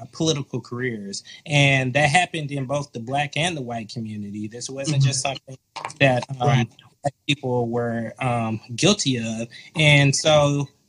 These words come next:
Speaker 1: but I think what's been important is that you've seen so many of those people who were implicated come out and, like, blatantly say the war on drugs was a failure, and their response was completely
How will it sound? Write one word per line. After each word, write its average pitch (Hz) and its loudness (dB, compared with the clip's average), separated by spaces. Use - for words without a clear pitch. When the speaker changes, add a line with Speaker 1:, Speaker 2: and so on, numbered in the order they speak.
Speaker 1:
but 175 4
I 175 8
think 170 -4
what's 160 -6
been 156 -8
important 175 -8
is 143 -6
that 135 -8
you've 139 0
seen 175 2
so 156 0
many 156 0
of 135 -2
those 127 -4
people 143 0
who 139 6
were 123 2
implicated 139 2
come 143 4
out 135 2
and, 120 -8
like, 117 -2
blatantly 139 0
say 131 -4
the 117 -10
war 127 -2
on 117 -4
drugs 117 -4
was 113 -10
a 107 -18
failure, 107 -8
and 139 4
their 131 6
response 127 -2
was 117 -4
completely 123 0